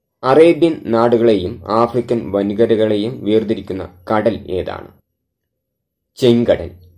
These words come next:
മംഗളോദയത്തിന്റെ പ്രൂഫ് റീഡറായിരുന്ന നവോത്ഥാന നേതാവ് ആരാണ്? വി ടി ഭട്ടതിരിപ്പാട്.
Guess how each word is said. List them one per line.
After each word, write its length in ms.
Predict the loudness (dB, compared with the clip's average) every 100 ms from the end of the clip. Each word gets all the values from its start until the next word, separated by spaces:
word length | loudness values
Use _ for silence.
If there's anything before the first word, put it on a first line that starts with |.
| _ _ _ _ _ _ _ -2
മംഗളോദയത്തിന്റെ 1120 | 0 2 6 6 6 4 2 0 -2 -4 -4
പ്രൂഫ് 440 | 0 0 0 -6 0
റീഡറായിരുന്ന 720 | 2 2 2 2 0 -4 -8
നവോത്ഥാന 840 | -4 -4 0 0 0 -2 -6 -8 -8
നേതാവ് 600 | -4 0 0 0 -2 -4 -10
ആരാണ്? 460 | -10 -8 -8 -10 -14 _ _ _ _ _ _ _ _ _ _ _ _ -4
വി 260 | 2 4 2
ടി 160 | -6 -2
ഭട്ടതിരിപ്പാട്. 920 | -2 0 -2 -2 -8 -6 -4 -6